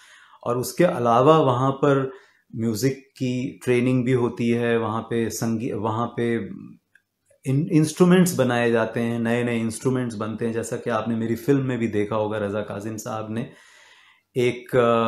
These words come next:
एक नया इंस्ट्रूमेंट, अ, बनाया जिसका नाम है सागर वीणा। और सागर वीणा,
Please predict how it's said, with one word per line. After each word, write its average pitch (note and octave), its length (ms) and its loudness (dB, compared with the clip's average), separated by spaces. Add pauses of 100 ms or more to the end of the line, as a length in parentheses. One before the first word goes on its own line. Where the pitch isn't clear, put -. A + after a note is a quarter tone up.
(960)
एक - 260 -4
नया B2+ 400 2
इंस्ट्रूमेंट, E3+ 800 2
अ, A#2+ 120 -4
बनाया A#2+ 520 2
जिसका A#2 320 -2
नाम A2+ 400 2
है A2+ 160 -2
सागर A2 520 2 (240)
वीणा। B2 400 2 (520)
और A#2 120 -2
सागर B2+ 460 6
वीणा, D3 560 4